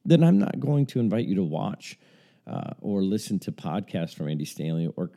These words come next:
or, or get you to go to North Point Church. But I don't think that you should try to enforce your, uh, things that you like onto me. And I don't think this goes with, um, Ten Commandment type things or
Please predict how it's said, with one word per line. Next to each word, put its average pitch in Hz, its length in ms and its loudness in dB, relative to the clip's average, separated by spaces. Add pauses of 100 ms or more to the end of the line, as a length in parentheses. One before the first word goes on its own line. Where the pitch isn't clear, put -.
or, 85 220 -10
or 87 120 -6
get 85 260 -4
you 90 80 -4
to 90 80 -2
go 95 160 2
to 85 80 2
North 82 300 -2
Point 80 260 -4
Church. 117 480 -4
But 85 80 -2
I 92 100 0
don't 110 260 -4
think 98 380 -2 (400)
that - 120 -4
you 98 120 2
should - 220 -6
try 98 260 -6
to 87 180 0
enforce - 840 -2
your, 113 640 0 (240)
uh, 82 220 -4
things 95 380 -2
that 80 120 -4
you 104 200 0
like 82 360 -2
onto 85 400 -2
me. 110 320 0 (460)
And 160 120 0
I 156 100 2
don't - 200 -2
think 127 220 0
this - 340 -4 (140)
goes 92 400 0
with, 90 360 -2 (1000)
um, 85 480 0 (160)
Ten 113 260 -2
Commandment 90 600 0
type 82 260 -4
things 90 460 -2
or 73 180 -2